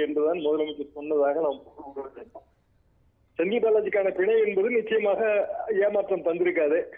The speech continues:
ஏனென்றால் ஓரளவுக்கு இது எதிர்பார்க்கப்பட்ட விஷயம், எதிர்பார்க்கப்பட்ட திசையில் தான் இந்த காய் நகர்ந்திருக்கிறது. ஆனால் அமைச்சர் என்று வரும்போது ஆளுநர் என்னென்ன ஆட்சேபனைகளை கொடுக்க போகிறார் என்பது உண்மையிலேயே யாருக்கும் தெரியாது. முதலமைச்சரின் தனிப்பட்ட விருப்பம் தான்.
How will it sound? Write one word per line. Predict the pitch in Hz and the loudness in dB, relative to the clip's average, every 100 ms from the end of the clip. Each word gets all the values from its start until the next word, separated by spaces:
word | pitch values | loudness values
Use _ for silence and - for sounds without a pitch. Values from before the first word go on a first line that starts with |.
| - - | -18 -6
ஏனென்றால் | 175 151 190 208 | -4 0 0 2
ஓரளவுக்கு | 160 165 175 180 165 | 2 2 2 0 -2
இது | 147 | 0
எதிர்பார்க்கப்பட்ட | 151 180 170 151 147 147 156 | 0 2 0 -2 -4 -2 -2
விஷயம், | 131 147 143 151 151 | -2 -2 -2 0 0
எதிர்பார்க்கப்பட்ட | 180 180 170 170 160 151 156 | 0 0 -2 -2 -6 -2 -4
திசையில் | 143 156 202 190 170 | -2 -2 0 2 2
தான் | 214 180 | 0 -2
இந்த | 147 139 156 | -2 -2 0
காய் | 160 143 | -2 0
நகர்ந்திருக்கிறது. | 139 156 156 123 117 107 127 - - _ _ _ _ _ _ _ - | -2 -2 -4 -8 -8 -6 -6 -8 -18 _ _ _ _ _ _ _ -2
ஆனால் | 269 302 - 139 | 0 0 -2 -2
அமைச்சர் | 202 - - 285 240 214 | -2 -2 0 0 2 0
என்று | 208 180 | 2 2
வரும்போது | 175 185 165 165 240 285 - _ _ _ _ _ 127 | 0 0 -2 0 -2 -2 -10 _ _ _ _ _ -4
ஆளுநர் | 196 302 285 277 196 | 0 2 2 2 2
என்னென்ன | 196 214 214 202 180 | 0 -2 0 0 0
ஆட்சேபனைகளை | 214 240 214 202 190 180 - _ _ - | 0 -2 0 0 0 -2 -6 _ _ -6
கொடுக்க | 277 277 | -4 -2
போகிறார் | 220 190 185 175 165 | 0 0 2 0 0
என்பது | 170 175 165 | -2 -2 -2
உண்மையிலேயே | 202 196 190 185 | -2 0 2 2
யாருக்கும் | 151 151 160 139 | 2 0 -2 -4
தெரியாது. | 131 113 | -2 -2
முதலமைச்சரின் | 127 170 208 240 220 175 | 0 0 -2 -6 -2 -2
தனிப்பட்ட | 208 214 202 | -2 0 0
விருப்பம் | 160 180 147 | 0 0 0
தான். | 127 | 0